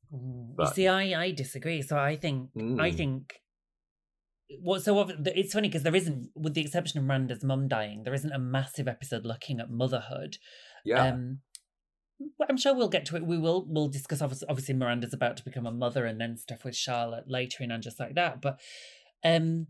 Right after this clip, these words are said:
Speaker 1: I think your relationship with your parents is so definitive. And for
Speaker 2: Mm.
Speaker 1: me,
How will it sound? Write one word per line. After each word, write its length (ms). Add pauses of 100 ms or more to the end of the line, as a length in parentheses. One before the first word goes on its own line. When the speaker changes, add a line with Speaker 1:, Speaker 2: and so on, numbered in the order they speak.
(400)
Speaker 1:
I 80
think 300
your 140
relationship 440
with 120
your 80
parents 500
is 180
so 160
definitive. 840
And 160
for 140
Speaker 2:
Mm. 60
Speaker 1:
me, 440